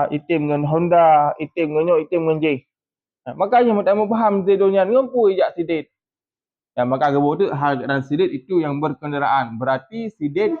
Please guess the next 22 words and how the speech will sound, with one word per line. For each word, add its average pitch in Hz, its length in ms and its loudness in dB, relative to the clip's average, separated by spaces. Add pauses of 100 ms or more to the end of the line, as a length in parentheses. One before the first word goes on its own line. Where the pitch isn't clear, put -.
ijak 156 400 -2
dipakai - 560 -12
kenderaan. 131 560 -2 (720)
Ha, 117 320 -4
mufhum 156 240 0
kah? 196 240 0 (720)
Adik, 196 400 -2
tugas 190 480 -2
si 175 80 2
hal 147 400 0
adalah 135 480 -4 (320)
menafsirkan 226 1040 -2 (320)
kelakuan 180 720 -2
ilikut. 190 720 -4
Menafsirkan 147 720 -2 (240)
daripada 147 560 -2
kalimat 147 400 -2
ilikut. 135 400 -6 (240)
Baik 131 400 -4
dialah 143 480 0
pada 113 560 -2
fa'il, 190 560 -2